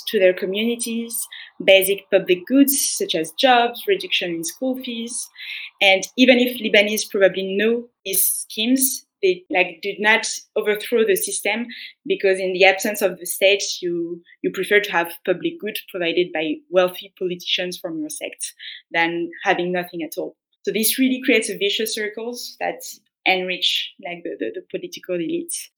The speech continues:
due to this rentier economy, the absence of the state that creates extreme level of inequality, which increase the reliance of the public on the services provided by those groups,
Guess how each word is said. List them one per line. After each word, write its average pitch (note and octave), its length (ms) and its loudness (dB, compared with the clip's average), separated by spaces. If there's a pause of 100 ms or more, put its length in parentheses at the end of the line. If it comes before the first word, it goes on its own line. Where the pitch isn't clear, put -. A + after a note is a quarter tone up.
(120)
due G3 160 -4
to G3+ 140 -4
this F#3 460 2
rentier F#3 380 0
economy, F3+ 760 0
the E3+ 120 0
absence F3+ 360 -4
of D#3+ 140 -6
the E3 100 -8
state A3 460 -2 (640)
that E3+ 280 0
creates F3 480 4
extreme - 380 -8
level F3+ 260 2
of E3+ 120 -2
inequality, A3 880 -2
which - 400 0 (260)
increase A3+ 540 -2
the F3+ 360 0 (140)
reliance F3+ 640 2
of F3 140 -10
the D#3+ 80 -10
public F#3+ 420 0 (560)
on E3+ 140 0
the E3 100 -2
services F#3+ 760 -2
provided E3+ 440 -2
by E3 140 -8
those D#3+ 260 -10
groups, C4 460 -6